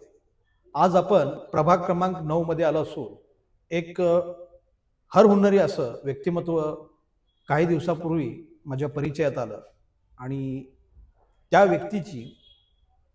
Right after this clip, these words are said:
मनापासून असं वाटलं की या व्यक्तिमत्वाचं जे आध्यात्मिक, राजकारण, समाजकारण या तिन्ही अँगलमध्ये जे फिट बसलं जातंय, अशा व्यक्तिमत्वाची प्रतिक्रिया घेणं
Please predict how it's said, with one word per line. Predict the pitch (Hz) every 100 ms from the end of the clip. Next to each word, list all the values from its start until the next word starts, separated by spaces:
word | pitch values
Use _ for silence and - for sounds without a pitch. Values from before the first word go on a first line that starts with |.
| _ _ _
मनापासून | 139 151 175 214 226 233
असं | 214 -
वाटलं | 208 196 170
की | 160 175
या | 170
व्यक्तिमत्वाचं | 165 139 - 156 147 147 139 131 110 - - _ _ - _ _ _ _ _ - 131
जे |
आध्यात्मिक, | 180 143 135 196 196 185 185 - - -
राजकारण, | 139 156 156 165 160 160 156
समाजकारण | - 139 165 160 156 123 113 - 139
या | 160
तिन्ही | 165 - 180 180 220 277 196
अँगलमध्ये | 165 160 160 147 135 107 - - - _ _ _ _ _ 135
जे | 160
फिट | 175 202 185
बसलं | 170 175
जातंय, | 156 131 117 95 - _ _ _ _ _ _ _
अशा | 147 - 220
व्यक्तिमत्वाची | 175 - 180 170 170 165 185
प्रतिक्रिया | 160 - 165 175 175
घेणं | 139 135 98